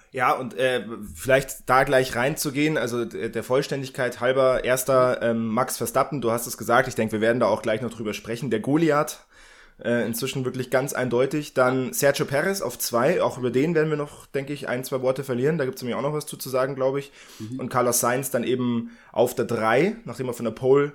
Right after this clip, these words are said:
Speaker 1: gestartet ist. Ähm, ja, Charles Leclerc, äh, au-, insgesamt dann auf Platz sechs gefahren, der zweite, sechste Platz in Folge.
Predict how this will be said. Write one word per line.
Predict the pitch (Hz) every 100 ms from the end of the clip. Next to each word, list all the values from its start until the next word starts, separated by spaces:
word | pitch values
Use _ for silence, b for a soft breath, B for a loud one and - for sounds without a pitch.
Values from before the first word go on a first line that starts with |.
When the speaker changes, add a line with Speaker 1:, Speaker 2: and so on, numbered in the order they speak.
| -
Speaker 1:
gestartet | - - 123 156 185 175
ist. | 190 - - B B B B 127
Ähm, | 131 135 135 - _ _ _ _ -
ja, | 120 123
Charles | - 139
Leclerc, | 135 135 131 160 160 -
äh, | - 120
au-, | - 117
insgesamt | - 147 143 143 131
dann |
auf | 113 110
Platz | 113 -
sechs | 151 -
gefahren, | - - 139 147
der | 120
zweite, | 123 131
sechste | 127 - -
Platz | 123 120
in | 107
Folge. | - 123 143 151 165